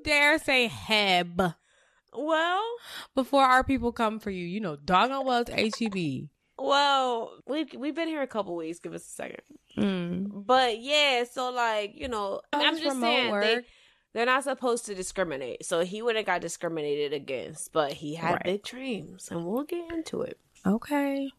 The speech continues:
Speaker 2: By the way, Mark was kind of smart as well. So in school, he graduated with, like, honors. He was taking honors classes. Kristen, you can relate.
Speaker 1: Okay, Mark. Kayla, don't tell my business.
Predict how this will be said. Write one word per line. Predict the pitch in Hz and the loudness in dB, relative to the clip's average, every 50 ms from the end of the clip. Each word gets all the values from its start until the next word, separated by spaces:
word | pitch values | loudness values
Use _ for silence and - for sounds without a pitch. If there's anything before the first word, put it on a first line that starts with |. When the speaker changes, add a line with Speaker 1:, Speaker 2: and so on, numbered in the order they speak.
| _ _ _ _ _ _ | _ _ _ _ _ _
Speaker 2:
By | - 233 233 254 | 2 4 4 4
the | 254 240 220 | 4 2 0
way, | 208 220 247 285 285 254 | 0 0 0 2 2 0
Mark | 214 208 202 202 226 269 262 - | 0 0 0 0 0 0 -2 -4
was | 359 359 - | -8 -8 -8
kind | - - 285 285 269 | -10 -6 -6 -4 -4
of | 247 202 - | -4 -6 -6
smart | - - - 190 180 190 226 226 196 - - | -12 -12 -6 -4 -2 0 0 -2 -4 -6 -6
as | 151 160 156 - 156 | -6 -6 -6 -6 -10
well. | 160 175 156 165 190 208 175 165 - - - _ _ _ | -10 -8 -4 -2 -2 -2 -2 -4 -6 -10 -12 _ _ _
So | _ - - 233 220 202 190 190 190 - - | _ -4 0 2 4 4 4 2 0 -2 -2
in | - 202 202 202 202 | -2 -2 -2 -2 -4
school, | 202 - - 240 254 254 247 247 | -8 -8 -6 -4 -2 0 0 0
he | 226 208 214 185 | 0 -2 -8 -10
graduated | 180 170 - 165 175 165 165 180 175 180 185 180 180 180 180 180 185 202 220 214 | -10 -12 -8 -2 0 2 2 2 0 -2 -4 -2 -2 -2 0 0 0 -2 -2 -2
with, | - 190 185 - | -2 -4 -4 -2
like, | 175 160 160 - _ - | -2 -4 -4 -4 _ -4
honors. | - 175 175 180 202 190 165 147 139 - - 196 - - - _ _ | -2 0 2 2 2 0 -2 -4 -6 -8 -10 -10 -12 -16 -20 _ _
He | - 175 170 | -6 -4 -4
was | 170 165 | -4 -2
taking | - 165 170 160 | -4 -4 -4 -4
honors | 104 156 165 160 160 160 - | -2 -2 0 0 -2 -4 -6
classes. | - - 156 147 143 147 - - 165 208 - | -6 -6 -4 -2 -2 -4 -4 -4 -4 -4 -4
Kristen, | - - 151 147 - - - - 117 - 233 | -6 -12 -12 -12 -12 -12 -8 -6 -6 -6 -6
you | 185 - | -8 -8
can | - - - - | -10 -10 -8 -8
relate. | 311 370 403 349 262 240 247 285 339 _ _ _ - | -6 -4 -4 -4 -4 -6 -8 -10 -12 _ _ _ 0
Speaker 1:
Okay, | 247 302 359 - 381 370 | 0 0 2 0 0 0
Mark. | 359 349 339 330 330 330 339 339 320 - | 0 0 -2 0 0 -2 -2 -4 -4 -2
Kayla, | - 226 214 208 | -2 0 0 0
don't | 208 214 196 | -2 -4 -4
tell | - 202 | -6 -6
my | 190 180 | -6 -4
business. | 165 160 160 147 143 151 151 147 - - - - | -4 -4 -4 -6 -6 -6 -8 -10 -12 -16 -20 -12